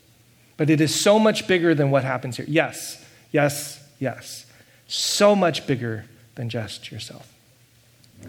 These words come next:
So that, my friends, is teleology.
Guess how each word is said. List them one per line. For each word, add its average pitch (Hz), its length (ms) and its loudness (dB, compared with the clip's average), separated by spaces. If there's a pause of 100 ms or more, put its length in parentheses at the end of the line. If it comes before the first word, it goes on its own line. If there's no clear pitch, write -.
So 196 120 2
that, 220 140 4
my 214 140 4
friends, 208 420 4 (560)
is 170 220 4
teleology. 147 760 4